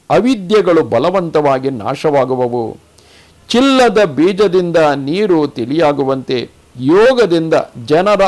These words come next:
ಬಾಹ್ಯ ಮನೋವೃತ್ತಿಗಳು ನಾಶವಾಗುವಂತೆ ಇದು ಆಗುವುದು. ಅಂದರೆ ಅದರಿಂದ ವಿವೇಕವು ಲಭಿಸಿ ಅದರಿಂದ ಅವಿದ್ಯೆಗಳು ನಾಶವಾಗುತ್ತವೆ.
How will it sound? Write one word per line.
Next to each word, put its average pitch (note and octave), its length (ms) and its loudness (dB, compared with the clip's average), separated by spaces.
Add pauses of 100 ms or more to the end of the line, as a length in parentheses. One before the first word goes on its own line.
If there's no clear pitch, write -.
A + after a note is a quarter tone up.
(260)
ಬಾಹ್ಯ G#3 580 0
ಮನೋವೃತ್ತಿಗಳು F3 920 0 (120)
ನಾಶವಾಗುವಂತೆ B2+ 960 -2 (500)
ಇದು F#3+ 300 -2 (340)
ಆಗುವುದು. B2 680 -2
ಅಂದರೆ C#3 300 -2 (160)
ಅದರಿಂದ D3 400 -2 (480)
ವಿವೇಕವು F3+ 500 0
ಲಭಿಸಿ G3 440 -2 (380)
ಅದರಿಂದ G3 440 0 (180)
ಅವಿದ್ಯೆಗಳು F#3+ 760 0 (300)
ನಾಶವಾಗುತ್ತವೆ. C3 960 -2